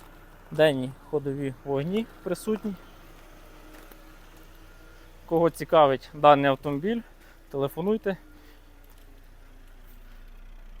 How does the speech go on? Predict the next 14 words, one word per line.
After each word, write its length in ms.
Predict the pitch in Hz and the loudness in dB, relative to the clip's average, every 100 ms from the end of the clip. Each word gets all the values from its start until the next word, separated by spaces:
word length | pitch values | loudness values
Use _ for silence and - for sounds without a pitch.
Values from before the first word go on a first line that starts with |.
| - - - | -18 -18 -2
В 60 | |
Telegram-каналі 720 | 151 147 151 - 147 143 127 123 | 4 6 4 2 4 6 6 2
там 260 | 123 127 - - - - - - | -2 -2 -6 -16 -16 -16 -16 -6
виставлені 500 | 143 131 - 131 131 | -2 0 2 2 2
фотографії, 720 | 123 139 135 180 208 185 170 165 - - - - - | -2 0 6 6 6 0 -4 -6 -14 -20 -20 -18 -4
є 160 | 139 | -2
відео, 280 | 139 196 185 | 0 0 4
як 120 | 170 156 - | 2 2 -6
автомобіль 460 | - 147 156 151 160 | -6 -4 -4 -4 -6
приїхав, 480 | - 151 165 - 160 - - - - - - | -6 -4 -4 -2 -2 -2 -16 -20 -20 -16 -6
розгружався. 760 | 151 147 147 160 165 147 160 - - - - - - - - | -4 -2 0 4 4 4 -6 -12 -18 -20 -20 -20 -20 -20 -18
Підписуйтесь 680 | - - 156 139 135 139 - | -18 -2 0 0 -4 -8 0
на 120 | 139 | 0
Telegram. 520 | 123 127 131 147 175 | 2 0 2 2 2